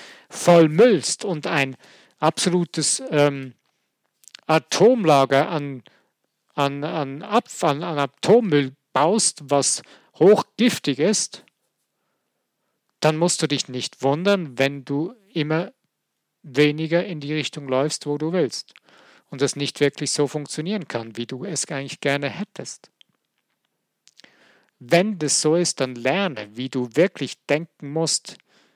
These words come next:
für dich, wie du mit deinem Geist umgehen musst,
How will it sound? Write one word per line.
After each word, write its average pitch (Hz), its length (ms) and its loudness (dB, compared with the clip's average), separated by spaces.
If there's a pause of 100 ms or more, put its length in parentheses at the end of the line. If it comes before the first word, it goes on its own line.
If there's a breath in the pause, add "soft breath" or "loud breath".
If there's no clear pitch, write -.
für 170 280 4
dich, 143 340 -2
wie 151 120 -2
du 160 140 -2
mit 156 300 -6 (100)
deinem 151 420 -2 (140)
Geist 185 640 2 (220)
umgehen 143 540 2
musst, - 520 -6